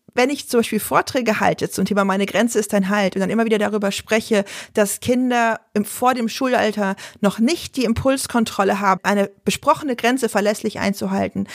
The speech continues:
dann kommt immer in den Fragerunden sozusagen dieser Anteil zu sagen, „Ja, aber ich brauche, dass mein Kind hört, zum Beispiel im Straßenverkehr, weil das ist sonst einfach nicht sicher.“ Dann kommen oft diese Beispiele, die Mütter sagen dann oft,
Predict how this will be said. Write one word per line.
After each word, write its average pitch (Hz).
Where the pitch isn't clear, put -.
dann 202
kommt 233
immer 320
in 202
den 214
Fragerunden 220
sozusagen 175
dieser 185
Anteil 220
zu 220
sagen, 220
„Ja, 226
aber 226
ich 214
brauche, 320
dass -
mein 175
Kind 180
hört, 202
zum 294
Beispiel 214
im 247
Straßenverkehr, 214
weil 208
das 214
ist 233
sonst 233
einfach 214
nicht 202
sicher.“ 269
Dann 202
kommen 226
oft 269
diese 233
Beispiele, 214
die 185
Mütter 226
sagen 208
dann 202
oft, 208